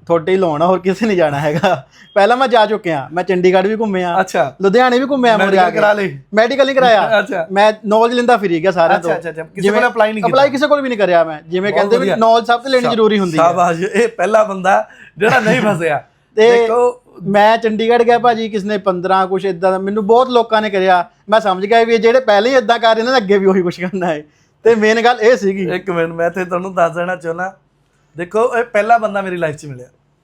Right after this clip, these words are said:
Speaker 2: ਜਿਹਨੇ ਸੁਣੀਆਂ ਸਭ ਦੀਆਂ, ਕਰੀਆਂ ਮਨ ਦੀਆਂ।
Speaker 1: ਮਨ।
Speaker 2: ਬਹੁਤ ਹੁੰਦੇ ਆ, ਇਸ ਬੰਦੇ ਨੂੰ ਨਾ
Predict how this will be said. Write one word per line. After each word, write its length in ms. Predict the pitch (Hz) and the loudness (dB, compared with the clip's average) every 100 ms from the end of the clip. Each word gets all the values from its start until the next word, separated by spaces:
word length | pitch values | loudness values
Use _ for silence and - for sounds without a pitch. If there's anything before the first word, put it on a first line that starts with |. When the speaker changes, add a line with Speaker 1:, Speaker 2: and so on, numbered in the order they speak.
| _ - | _ -14
Speaker 2:
ਜਿਹਨੇ 520 | 139 208 226 247 254 - | -6 -6 -2 -4 -4 -10
ਸੁਣੀਆਂ 540 | - 185 190 208 240 | -14 -8 -6 -2 -2
ਸਭ 280 | 233 180 208 | -2 -4 -4
ਦੀਆਂ, 180 | 226 233 | -6 -8
ਕਰੀਆਂ 440 | 226 208 208 220 | -6 -8 -4 -6
ਮਨ 280 | 208 165 143 | -4 -4 -6
ਦੀਆਂ। 180 | 127 123 | -16 -20
Speaker 1:
ਮਨ। 200 | 147 147 - - 131 | -20 -20 -20 -20 -10
Speaker 2:
ਬਹੁਤ 220 | 160 277 294 240 - 165 | -2 0 -2 -8 -16 -10
ਹੁੰਦੇ 260 | 196 190 196 | -6 -2 0
ਆ, 40 | |
ਇਸ 400 | 202 202 208 - 233 240 240 _ _ _ - | 0 -2 -4 -4 -2 -2 -6 _ _ _ -20
ਬੰਦੇ 360 | 151 175 202 226 | -10 -8 -6 -6
ਨੂੰ 120 | 247 | -6
ਨਾ 280 | 285 277 | -6 -6